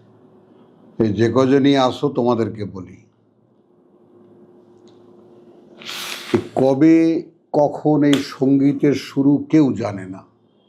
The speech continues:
হ্যাঁ, এটা আমরা যারা এক সময় এই জগতে ছিলাম, ইফা তো অতটা বেশি গায়িকা বটে, কিন্তু আসলে আমি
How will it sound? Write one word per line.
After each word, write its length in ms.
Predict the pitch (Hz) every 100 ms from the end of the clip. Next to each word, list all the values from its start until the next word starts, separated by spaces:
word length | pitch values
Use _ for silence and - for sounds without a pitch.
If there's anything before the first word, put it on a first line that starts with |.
| _ 139
হ্যাঁ, 240 | 156 101 95 - _ _ _ _ _ -
এটা 580 | 113 123 117 117 - - _ _ _ _ _ _ _ _
আমরা 300 | 113 113 113
যারা 240 | 113 113
এক 120 | 113 -
সময় 400 | - 107 107 110 110 - -
এই 120 | 113 107
জগতে 400 | 107 104 98 101
ছিলাম, 540 | - - 123 113 98 160 - _ _ _ _ _ _ _ _ _ _ _ _ _
ইফা 400 | 123 107 - 156 151
তো 140 | 170 165
অতটা 480 | 135 139 139 151
বেশি 600 | 139 135 131 135 135 - - _ - 90
গায়িকা 420 | 113 123 135 170
বটে, 400 | 143 135 131 113
কিন্তু 400 | 117 117 104 113
আসলে 380 | 107 - 113 117
আমি 360 | 113 113 113